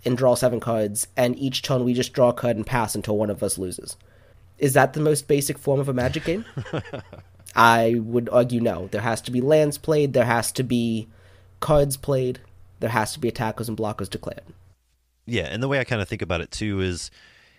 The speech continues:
Speaker 2: I'm sitting across the table from, from you and Dave or whatever, and,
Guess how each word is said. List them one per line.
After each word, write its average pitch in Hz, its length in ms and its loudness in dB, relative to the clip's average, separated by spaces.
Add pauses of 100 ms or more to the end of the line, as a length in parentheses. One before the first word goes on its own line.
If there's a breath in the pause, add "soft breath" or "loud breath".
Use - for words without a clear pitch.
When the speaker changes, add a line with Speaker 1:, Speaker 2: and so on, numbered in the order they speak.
(200 soft breath)
Speaker 2:
I'm 104 120 -6
sitting 101 240 -6
across 104 260 -4
the 101 60 -8
table 101 380 -2
from, 95 540 -2 (140)
from 104 300 -6
you 117 240 0
and 104 100 -2
Dave 95 320 0
or 92 100 -2
whatever, 87 380 -4
and, 92 300 -4